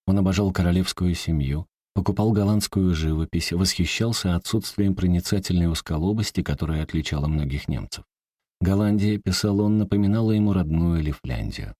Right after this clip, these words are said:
«Как и эта балтийская страна», говорил он, «Голландия находилась на культурном перекрестке между романской и германской цивилизацией».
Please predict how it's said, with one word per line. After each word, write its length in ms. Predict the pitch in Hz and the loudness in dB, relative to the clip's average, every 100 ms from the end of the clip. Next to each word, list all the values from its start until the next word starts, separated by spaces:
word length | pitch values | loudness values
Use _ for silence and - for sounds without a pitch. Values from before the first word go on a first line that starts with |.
| _ - | _ -4
«Как 220 | 113 104 | -2 2
и 40 | 120 | 2
эта 220 | 120 110 | 2 2
балтийская 640 | 101 98 113 113 - 98 | 2 0 0 -2 0 0
страна», 480 | 95 - 95 104 117 | 0 0 0 2 2
говорил 520 | 76 69 71 78 73 | 0 -2 -2 -2 -4
он, 200 | - 87 | 0 0
«Голландия 540 | 78 85 98 117 113 113 | 2 2 2 2 2 2
находилась 640 | 110 95 101 120 113 - | 2 2 2 2 0 0
на 80 | 101 | 0
культурном 560 | 98 92 113 104 101 | 0 0 0 2 2
перекрестке 580 | 95 87 - 101 - - | 2 0 0 -2 0 0
между 320 | 90 87 78 | 2 2 0
романской 560 | 80 82 92 107 - 107 | 0 2 2 0 -2 -2
и 160 | - 98 | 0 0
германской 640 | 90 76 76 78 - 80 | 0 0 -2 -2 -4 -4
цивилизацией». 800 | - 69 64 58 50 - 90 | -2 -4 -4 -6 -10 -12 -14